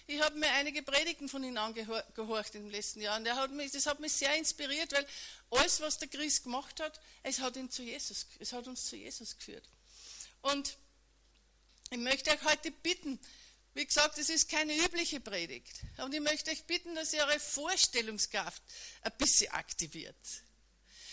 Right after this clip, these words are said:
Vielleicht ist es so, dass du sagst, ich kann mir das besser vorstellen, wenn ich die Augen schließe. Schließ die Augen, es ist alles okay. Aber ich möchte, dass ihr mit mir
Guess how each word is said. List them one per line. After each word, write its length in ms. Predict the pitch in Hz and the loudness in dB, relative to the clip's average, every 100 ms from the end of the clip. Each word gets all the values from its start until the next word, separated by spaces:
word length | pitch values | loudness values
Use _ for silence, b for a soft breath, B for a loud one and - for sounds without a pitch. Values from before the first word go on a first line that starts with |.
| B | B
Vielleicht 400 | - 285 302 359 359 | 0 6 8 6 2
ist 120 | 349 | -2
es 160 | 349 | -2
so, 100 | 330 320 | -2 -2
dass 140 | 320 | -2
du 120 | - | 0
sagst, 260 | 302 294 - | 0 0 -6
ich 160 | 302 285 | -6 -4
kann 200 | 311 294 | -4 -2
mir 40 | |
das 140 | 294 | -2
besser 300 | - 277 - | -2 0 -2
vorstellen, 420 | 285 285 277 285 269 | -2 -4 -4 -4 -6
wenn 180 | 262 | -6
ich 60 | 254 | -4
die 140 | 240 | -4
Augen 260 | - 202 277 | -4 -6 -6
schließe. 340 | - 233 220 B B B | -8 -8 -8 B B B
Schließ 360 | - 302 370 - | -6 -2 0 0
die 120 | - | 0
Augen, 300 | - 156 170 | -2 -4 -6
es 100 | 220 | -6
ist 140 | 294 311 | -4 -2
alles 380 | 330 - - - - | 2 2 2 -4 -12
okay. 480 | 330 - 294 180 156 B B B B B - | -12 -8 -8 -10 -12 B B B B B -6
Aber 160 | 269 | -2
ich 80 | 311 | 0
möchte, 280 | 311 330 339 | 0 0 0
dass 140 | 330 | 0
ihr 180 | 320 320 311 B - | 2 0 -2 B -8
mit 180 | 294 277 | -4 -2
mir 260 | 294 302 | 2 2